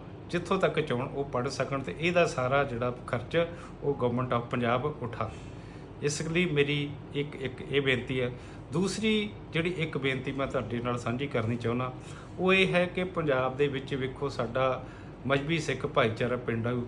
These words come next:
ਪੇਂਡੂ ਹੈ, ਜਿਸ ਦੀ ਤੇਤੀ ਤੋਂ ਚੌਂਤੀ ਲੱਖ ਦੀ ਆਬਾਦੀ ਜਿਹਦਾ ਪਹਿਲਾਂ ਜ਼ਿਕਰ ਕਰ ਸਕਿਆ, ਚੁੱਕਿਆ। ਸਭ ਤੋਂ ਵੱਡੀ ਗਿਣਤੀ ਤਰਨਤਾਰਨ ਦੇ ਵਿੱਚ ਤਕਰੀਬਨ ਤੀਹ ਪਰਸੈਂਟ ਆ,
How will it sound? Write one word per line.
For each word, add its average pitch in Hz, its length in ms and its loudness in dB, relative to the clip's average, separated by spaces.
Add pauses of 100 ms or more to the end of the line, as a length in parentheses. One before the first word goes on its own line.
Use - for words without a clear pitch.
ਪੇਂਡੂ 127 340 0
ਹੈ, 135 80 4
ਜਿਸ 123 220 0
ਦੀ 127 120 -4
ਤੇਤੀ 123 440 -2
ਤੋਂ 127 120 -2
ਚੌਂਤੀ 123 380 -2
ਲੱਖ 117 220 0
ਦੀ 120 180 -4
ਆਬਾਦੀ 117 360 0
ਜਿਹਦਾ 123 300 0
ਪਹਿਲਾਂ 123 300 -2
ਜ਼ਿਕਰ 120 260 -2
ਕਰ 113 180 0
ਸਕਿਆ, 131 380 -2 (320)
ਚੁੱਕਿਆ। 151 440 4 (400)
ਸਭ 156 200 4
ਤੋਂ 165 180 2
ਵੱਡੀ 139 340 4
ਗਿਣਤੀ 139 260 0
ਤਰਨਤਾਰਨ 127 560 2
ਦੇ 135 60 0
ਵਿੱਚ 131 160 -2
ਤਕਰੀਬਨ 131 500 -2
ਤੀਹ 139 180 -2
ਪਰਸੈਂਟ 147 440 2
ਆ, 147 180 4